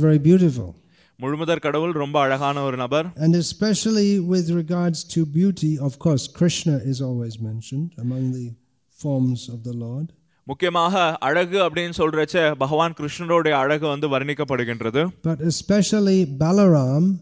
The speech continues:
Speaker 1: and Vamana also are mentioned with regards to the beauty of the Lord, especially these two forms.
Speaker 2: ஆ, முக்கியமாக கிருஷ்ணர் மட்டுமல்லாது பலராமர்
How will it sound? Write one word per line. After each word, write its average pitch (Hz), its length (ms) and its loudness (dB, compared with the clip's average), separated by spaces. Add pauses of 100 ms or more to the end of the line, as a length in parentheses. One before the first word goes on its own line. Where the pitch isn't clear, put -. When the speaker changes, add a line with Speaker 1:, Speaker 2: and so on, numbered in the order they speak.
(140)
Speaker 1:
and 185 280 6
Vamana 147 640 2
also 120 360 -8
are 113 380 -8
mentioned 120 520 -4 (300)
with 120 160 -8
regards 120 440 -8 (120)
to 120 60 -8
the 113 220 -10
beauty 139 400 -2
of 113 160 -10
the 117 160 -10
Lord, 107 220 -10 (140)
especially 131 680 -6 (100)
these 117 180 -8 (220)
two 123 100 -8 (140)
forms. 101 380 -12
Speaker 2:
ஆ, 127 180 0
முக்கியமாக 175 720 2
கிருஷ்ணர் 175 440 0
மட்டுமல்லாது 160 800 2 (320)
பலராமர் 180 640 4